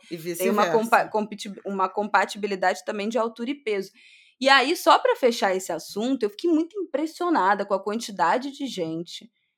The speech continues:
Speaker 2: é, inclusive a ala progressista, descredibilizando o Sistema Nacional de Transplantes, porque o trans-, o Faustão fez um transplante com sete dias.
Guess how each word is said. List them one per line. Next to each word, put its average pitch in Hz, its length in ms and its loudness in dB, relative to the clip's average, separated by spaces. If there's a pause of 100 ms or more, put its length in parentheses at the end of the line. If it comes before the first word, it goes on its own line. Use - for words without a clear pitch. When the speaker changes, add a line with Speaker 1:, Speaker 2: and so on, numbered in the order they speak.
(140)
Speaker 2:
é, 170 280 0
inclusive 208 600 -2
a 226 120 6
ala 185 280 4
progressista, 175 1040 -10 (260)
descredibilizando 214 1900 -2
o 202 160 -8
Sistema 208 560 -6
Nacional 190 460 -4
de 190 140 -8
Transplantes, 180 720 -8
porque 240 300 -8
o 233 100 -4
trans-, 220 320 -6
o 175 320 -6
Faustão 185 560 -2
fez 214 160 -4
um 220 100 -6
transplante 226 640 -6
com 233 240 -10
sete 208 340 -4
dias. 165 440 -12